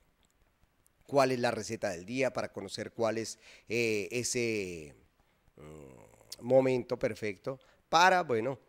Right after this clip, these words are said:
eh, saber qué nos brinda hoy Laurita en la mañana de este martes. No se vaya a confundir, hoy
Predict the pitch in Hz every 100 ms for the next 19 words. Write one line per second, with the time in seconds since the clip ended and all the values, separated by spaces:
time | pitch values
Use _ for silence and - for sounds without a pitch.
0 | _ 104 87 87 78 76 71 64 64 -
1 | - - _ - 127 123 131 127 135 131
2 | 127 110 117 110 104 101 104 _ _ 113
3 | 107 107 98 - 80 - 147 147 131 127
4 | 120 110 110 101 98 92 104 104 - -
5 | 101 101 - _ _ _ _ 135 202 160
6 | - 92 - - 120 147 139 131 127 110
7 | 113 147 156 135 113 113